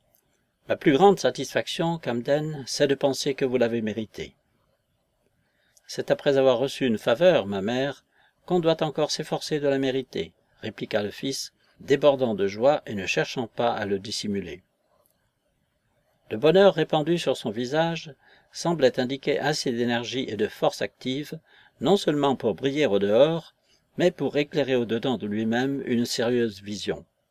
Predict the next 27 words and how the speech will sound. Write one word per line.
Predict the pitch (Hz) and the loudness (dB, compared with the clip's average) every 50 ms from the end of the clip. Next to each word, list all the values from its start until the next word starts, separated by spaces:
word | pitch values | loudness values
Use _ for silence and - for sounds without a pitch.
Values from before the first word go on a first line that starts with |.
| _ _ _ _ _ _ _ _ _ _ _ - | _ _ _ _ _ _ _ _ _ _ _ -16
On | - - | -14 -10
croyait | - - - 160 151 156 | -4 0 0 0 0 -2
voir | 135 110 117 101 98 | -4 -4 -4 -4 -2
des | 98 104 | -2 -4
pensées | - - 147 147 - - - 165 165 - | -2 -2 -2 -2 -2 -4 -4 -4 -2 -2
aussi | 135 - - 170 | -4 -2 -2 -4
bien | 131 113 120 127 | -2 -2 -2 -2
que | 131 - 139 | -2 -2 -4
de | 120 120 | -4 0
la | 117 123 113 | 2 2 2
joie | 101 - 104 98 101 107 104 | 0 0 -2 0 0 0 0
dans | 98 104 107 | 0 -4 -6
son | - - 104 | -4 -4 -4
regard. « | 92 107 101 - 90 - - 65 - - - _ _ _ _ _ _ _ _ _ _ _ _ _ _ _ _ _ _ _ _ _ _ _ _ _ _ _ - | -4 -4 -4 -4 -4 -4 -4 -6 -8 -12 -16 _ _ _ _ _ _ _ _ _ _ _ _ _ _ _ _ _ _ _ _ _ _ _ _ _ _ _ -6
Maintenant, | - 120 156 160 - 180 185 196 196 196 | -2 -2 -2 0 2 4 6 8 8 6
tante, » | 185 - - 160 170 175 - - - 123 _ _ _ - - _ _ - | 6 4 2 2 2 2 -2 -6 -12 -14 _ _ _ -20 -20 _ _ -4
poursuivit-il | - 127 123 - - 139 123 135 131 - 156 147 123 | -4 -4 -2 -2 -4 -2 -2 -2 -2 0 -2 0 0
en | 113 | -2
se | 101 - 139 | -2 -4 -4
frottant | - - 135 127 - - 120 | -2 0 0 0 2 0 0
les | 120 127 | 0 2
mains | 120 123 120 113 104 - - | 0 0 0 -2 -4 -8 -8
et | - 110 | -6 -6
en | 107 95 | -4 -4
regardant | 95 120 127 139 131 127 117 113 104 | -2 -2 2 2 2 2 2 0 0
Miss | 107 113 113 - - | 0 -4 -4 -6 -6
Noble, | 123 110 101 98 92 110 117 151 165 | -6 -4 -6 -6 -4 -2 -2 -2 -4